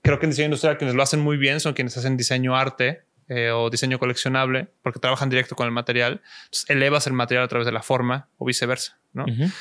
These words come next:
Speaker 1: Eh, pero bueno, Pete es un experto en eso, se hizo mi carnal, eh,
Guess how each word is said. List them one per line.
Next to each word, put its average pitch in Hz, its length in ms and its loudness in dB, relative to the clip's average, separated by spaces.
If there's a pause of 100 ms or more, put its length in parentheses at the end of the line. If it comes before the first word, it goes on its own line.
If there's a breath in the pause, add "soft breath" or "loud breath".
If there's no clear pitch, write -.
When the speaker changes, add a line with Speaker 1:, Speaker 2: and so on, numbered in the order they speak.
(180 loud breath)
Speaker 1:
Eh, 127 140 0
pero 139 140 2
bueno, 143 260 2
Pete 170 240 4
es 156 100 2
un 170 140 4
experto 151 520 -2
en 151 80 0
eso, 147 440 -2 (300 soft breath)
se - 140 -2
hizo 143 140 2
mi 143 160 4
carnal, 127 560 0 (320)
eh, 117 720 2